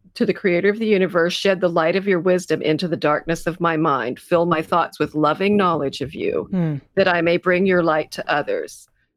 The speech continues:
Speaker 1: Just as you can make even babies speak your truth, instruct my tongue and guide my pen to convey the wonderful glory of the gospel."
Speaker 2: Oh, I love
Speaker 1: And
Speaker 2: that.
Speaker 1: that's
Speaker 2: Yeah.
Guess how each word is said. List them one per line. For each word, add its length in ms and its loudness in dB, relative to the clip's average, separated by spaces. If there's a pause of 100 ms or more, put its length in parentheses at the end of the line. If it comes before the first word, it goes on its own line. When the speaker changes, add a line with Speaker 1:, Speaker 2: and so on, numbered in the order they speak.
(140)
Speaker 1:
Just 320 0
as 200 0
you 120 4
can 160 0
make 260 0
even 320 -2
babies 440 0
speak 380 -6
your 120 -2
truth, 460 -2 (160)
instruct 540 -2
my 120 0
tongue 440 -4
and 120 -10
guide 300 0
my 140 -2
pen 440 -4 (460)
to 120 -6
convey 420 2
the 100 0
wonderful 540 -2
glory 580 0
of 160 -4
the 60 -18
gospel." 520 -12 (240)
Speaker 2:
Oh, 40 0 (200)
I 100 0
love 200 -2
Speaker 1:
And 80 2
Speaker 2:
that. 220 2
Speaker 1:
that's 80 -20 (380)
Speaker 2:
Yeah. 340 2